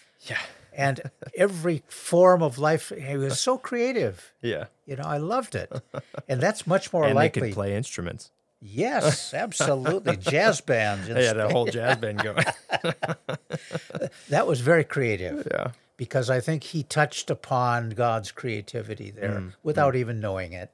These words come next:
Speaker 1: Yeah, right, right. Yeah, I mean, it's sort of, it, it, it elicits, um, the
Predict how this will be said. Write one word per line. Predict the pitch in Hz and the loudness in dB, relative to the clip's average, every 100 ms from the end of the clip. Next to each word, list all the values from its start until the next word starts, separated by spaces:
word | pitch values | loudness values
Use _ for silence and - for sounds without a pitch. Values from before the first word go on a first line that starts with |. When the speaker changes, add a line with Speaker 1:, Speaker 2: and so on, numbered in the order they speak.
| - | -12
Speaker 1:
Yeah, | 92 | -6
right, | 98 90 - - | -4 -4 -8 -10
right. | 95 92 - _ _ _ _ _ _ _ _ - | -8 -8 -12 _ _ _ _ _ _ _ _ -4
Yeah, | 110 123 | 2 2
I | 113 | 2
mean, | 117 | -2
it's | 107 | -2
sort | - 117 | 0 0
of, | 104 | 0
it, | 107 | -4
it, | - - - 101 - | -8 -14 -12 -12 -10
it | 113 107 104 | -8 -6 -8
elicits, | 110 98 110 - 113 - - - | -8 -6 -6 -6 -10 -8 -10 -8
um, | 110 98 92 92 95 | -6 -6 -6 -10 -6
the | 101 | -6